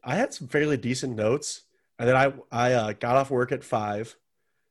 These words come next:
and I came home and I was like, "Ooh, sleepy, sleepy time." I woke up at, like, seven fifteen, and I was just like, "All right, gotta record, gonna be a good night." And then you were just like, "Hey, <laughs> so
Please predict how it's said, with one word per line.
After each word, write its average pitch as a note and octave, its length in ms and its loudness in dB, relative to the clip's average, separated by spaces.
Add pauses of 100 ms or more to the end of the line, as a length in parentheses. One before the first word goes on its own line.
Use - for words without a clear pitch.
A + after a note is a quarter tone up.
(540)
and A#2 520 -2
I A2 60 -6
came C3+ 260 2
home B2 180 2
and A#2+ 80 0
I - 40 0
was A2 100 -4
like, A2+ 160 -4
"Ooh, F3 100 0
sleepy, A#2+ 760 -4 (100)
sleepy C#3+ 500 -8
time." A2+ 380 -6 (340)
I B2+ 100 2
woke C#3 200 4
up C#3+ 100 2
at, C#3 60 0
like, A2 160 -2
seven A#2+ 300 0
fifteen, A2+ 640 -2 (840)
and A#2 440 -2
I A2+ 320 -6 (220)
was A2+ 120 -8
just A#2 160 -8
like, A#2 260 -6
"All D3+ 80 2
right, D3+ 140 2 (120)
gotta F#3 160 4
record, G#3 680 8
gonna G#3 180 -4
be A3 140 -2
a A3 60 -2
good A3+ 220 6
night." F#3 420 6
And - 80 -6
then B2 120 4
you B2+ 60 2
were C3+ 80 4
just C3 160 -2
like, A#2 200 0 (380)
"Hey, F3 580 4 (120)
<laughs> - 1040 -8
so F#3 380 2